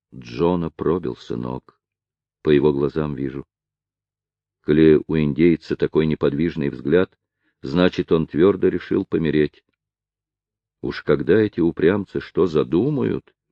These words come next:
обязательно настоят на своем». Эдвардс ничего не успел ответить, потому что послышались торопливые шаги,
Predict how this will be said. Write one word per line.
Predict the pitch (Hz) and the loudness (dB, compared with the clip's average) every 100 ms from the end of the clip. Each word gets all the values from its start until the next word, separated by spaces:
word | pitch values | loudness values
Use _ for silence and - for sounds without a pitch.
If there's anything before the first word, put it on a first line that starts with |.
| _ _ _ _ - | _ _ _ _ -2
обязательно | 76 76 67 82 127 - 73 | 0 2 2 2 0 -4 -8
настоят | 62 64 - 60 65 65 - | -8 -12 -8 -4 -4 -4 -8
на | |
своем». | 67 - 60 64 64 60 _ _ _ _ _ _ _ _ _ _ _ _ | -10 -8 -6 -6 -8 -10 _ _ _ _ _ _ _ _ _ _ _ _
Эдвардс | 95 120 113 104 - - | 2 2 2 -4 -6 -6
ничего | 76 87 - 85 | -4 -2 0 0
не | 78 | 2
успел | 76 - 78 76 | -2 0 0 2
ответить, | 73 110 117 110 | 2 0 0 -4
потому | - 90 90 | -4 -2 -2
что | - 92 | -4 -4
послышались | 95 - 104 - 98 - | -4 -2 -4 -2 -4 -4
торопливые | - 95 - 104 90 | -2 -2 0 2 2
шаги, | - 92 101 151 | 2 0 2 0